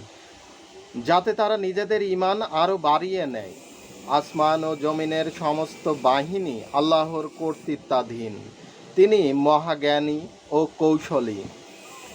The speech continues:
এ কাজ তিনি এজন্য করেছেন, যাতে ঈমানদার নারী পুরুষদেরকে চিরদিন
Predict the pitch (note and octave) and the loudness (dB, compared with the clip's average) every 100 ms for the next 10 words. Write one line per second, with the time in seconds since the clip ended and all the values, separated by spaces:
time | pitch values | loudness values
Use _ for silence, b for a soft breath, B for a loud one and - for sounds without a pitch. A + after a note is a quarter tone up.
0 | - - E3+ E3+ D#3+ D#3 E3 - F3 E3 | -20 0 2 2 2 2 2 -4 -6 -4
1 | E3+ F3+ E3 D#3+ F3 F3 F3 E3+ F3 E3+ | -4 -6 -6 -2 0 0 -2 -2 0 -2
2 | - F#3 F3 E3+ E3+ F#3 F#3 E3 E3 E3+ | 0 -2 0 4 4 2 -4 -4 -2 2
3 | F#3 F#3 D3+ B2+ C3 C#3 C#3+ D#3 - D3 | 2 4 2 2 0 0 0 -4 -4 -2
4 | D3+ C3+ B2 D3+ D3 - D3 D#3+ B B | -2 -2 2 2 2 0 0 0 B B
5 | B - F#3+ F#3+ E3 F#3+ F3+ A#2+ | B 2 6 6 4 2 2 -2